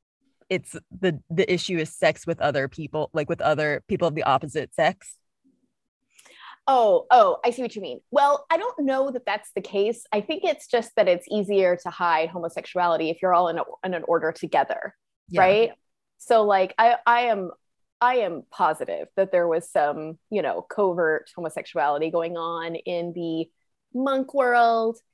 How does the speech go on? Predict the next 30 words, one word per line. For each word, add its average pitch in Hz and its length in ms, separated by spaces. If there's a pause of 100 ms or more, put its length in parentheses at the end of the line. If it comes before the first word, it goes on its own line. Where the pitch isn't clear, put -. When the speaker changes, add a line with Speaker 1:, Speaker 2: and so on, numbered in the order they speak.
(160)
Speaker 2:
in 185 120
the 185 80
nun 214 320
world, 202 580 (300)
in 185 140
the 170 80
Templar 226 440
world. 190 580 (200)
Like, 180 380 (420)
it's - 160
just, 381 160 (340)
you 466 80
know, 254 200
it 269 80
just 359 160
makes 220 180
sense. - 320 (320)
Speaker 1:
In 220 80
the 226 80
regular 175 420
Speaker 2:
Um, 170 60
Speaker 1:
world. 175 400 (240)
Speaker 2:
in 370 60
the 392 100
regular 208 380
world. 208 480 (500)
<laughs> - 640
All 254 200
worlds, 240 560 (180)
yes. 180 180